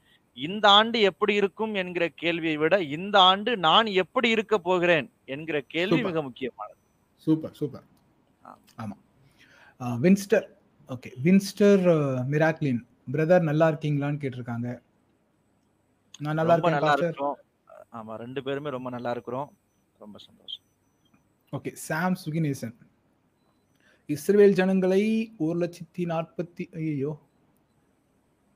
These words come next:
Speaker 2: பதினாலு லட்சமா? பதினாலு லட்சத்தி நான்காயிரம் பேர். ஓகே, கர்த்தர் சீயோன் மலையில் பாதுகாக்க போகிறதை சற்று விளக்குங்கள், பாஸ்டர்.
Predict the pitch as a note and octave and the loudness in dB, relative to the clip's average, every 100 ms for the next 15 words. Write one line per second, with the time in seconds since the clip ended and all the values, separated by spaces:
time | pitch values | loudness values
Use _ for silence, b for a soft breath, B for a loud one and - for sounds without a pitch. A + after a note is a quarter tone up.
0 | _ - E3+ G3 F#3 D#3+ - D3+ D#3 - | _ -2 4 6 6 2 0 -2 -2 -4
1 | - E3 F#3 F3+ E3 - D#3+ D3 D3+ D3 | -2 0 2 2 0 -6 -8 -6 -4 -4
2 | C#3+ C3+ D3 C#3 _ _ _ _ _ _ | -4 -6 -6 -6 _ _ _ _ _ _
3 | _ _ _ _ - A#2+ A2+ - B2 E3 | _ _ _ _ -16 -14 -14 -8 -2 0
4 | G3+ G3+ - D#3 D#3+ G3+ F3+ - F#3+ F#3 | 0 -2 -8 -8 -4 -4 -4 0 2 4
5 | E3+ D#3+ D#3 D3 D#3 E3+ F3 E3 D3+ - | 2 0 -2 -2 0 0 0 -2 -10 -8
6 | C#3+ C#3+ C#3+ E3 A3+ D#3 - C3+ - C#3+ | -8 -6 -4 -2 -2 -2 -6 -8 -2 0
7 | F#3 F#3 D#3+ C3 B2+ A#2+ B2 | 2 2 0 -2 -6 -10 -12